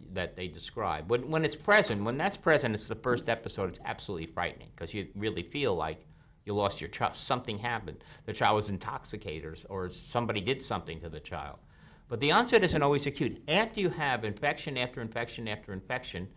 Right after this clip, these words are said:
it looks like it's a, it's a chronic position. The same way you say somebody's always sick. Well, th-, they're not really always sick. They just keep getting infection after infection. They never really c-, maybe clear the one they had previously. So it, it d-, doesn't mean that the cold lasted for three years. It's just that they had a lot of them together,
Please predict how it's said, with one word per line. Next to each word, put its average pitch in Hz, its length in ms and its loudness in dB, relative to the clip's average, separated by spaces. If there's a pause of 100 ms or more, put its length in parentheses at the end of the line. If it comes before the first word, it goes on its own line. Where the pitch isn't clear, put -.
(340)
it 135 140 0
looks - 260 0
like 101 240 2
it's 117 140 -6
a, 123 80 -2 (220)
it's - 260 -2
a 117 40 -6
chronic 95 400 0
position. 147 440 -2
The 120 60 -6
same 208 200 6
way 185 120 6
you 139 80 6
say 135 180 4
somebody's 127 500 6
always 110 400 8
sick. - 420 -2 (520)
Well, 156 140 4
th-, - 180 -2
they're 165 120 2
not 190 240 6
really 143 240 4
always 92 240 4
sick. 107 140 -2
They 139 100 2
just - 220 -2
keep 120 160 -4
getting 117 240 6
infection 110 480 2
after 104 200 0
infection. 117 400 2
They 98 100 2
never 110 260 4
really 95 200 2
c-, - 80 -12 (160)
maybe 101 280 -2
clear 104 280 -4
the 95 100 -2
one 95 140 -4
they 85 100 -6
had 85 240 -4
previously. 85 640 -8 (480)
So 101 300 2
it, 95 200 -6
it 107 80 -10
d-, 135 120 2 (180)
doesn't 120 260 4
mean 107 180 2
that 82 100 -12
the 87 60 -6
cold 107 320 4
lasted 95 480 0
for 90 80 -8
three 87 280 -6
years. 82 460 -6
It's - 140 -12
just 104 200 -4
that 92 60 -10
they 90 100 -2
had 90 140 -4
a 87 60 -2
lot 95 220 0
of 95 60 -4
them 90 100 -6
together, 170 400 -10